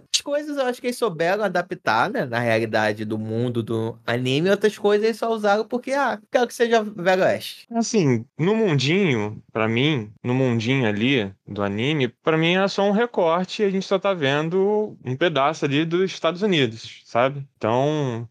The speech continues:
Speaker 2: eu acho que é o interior, e então as pessoas ali vivem daquela maneira e tudo bem. Então, cidades grandes, de repente a tecnologia seja muito mais avançada e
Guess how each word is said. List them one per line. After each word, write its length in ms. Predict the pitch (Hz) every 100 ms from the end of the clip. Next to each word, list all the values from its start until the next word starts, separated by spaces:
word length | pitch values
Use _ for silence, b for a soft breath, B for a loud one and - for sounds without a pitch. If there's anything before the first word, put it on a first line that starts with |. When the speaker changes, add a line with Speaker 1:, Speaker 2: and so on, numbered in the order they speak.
| -
Speaker 2:
eu 200 | 104 101
acho 200 | 113 -
que 60 |
é 40 | 135
o 60 | 143
interior, 760 | 139 151 151 127 139 165 196
e 100 | 208
então 520 | 208 180 175 185 202 196
as 140 | 190
pessoas 500 | 190 185 175 180 185
ali 340 | 180 160 175
vivem 300 | 185 180 185
daquela 300 | 190 190 185
maneira 560 | 190 196 175 170 190 196
e 340 | 190 113 120 226
tudo 160 | - -
bem. 300 | 226 170 185
Então, 440 | 185 175 185 170 - -
cidades 540 | 143 139 147 143 113
grandes, 1000 | 107 110 151 202 143 110 107 110 - - -
de 60 |
repente 300 | 107 120 131
a 60 | 143
tecnologia 760 | 139 139 143 139 117 127 147 - -
seja 380 | 127 143 151 151
muito 400 | 131 135 165 180
mais 200 | 160 170
avançada 840 | 175 180 190 - 127 127 143 170
e 100 | 165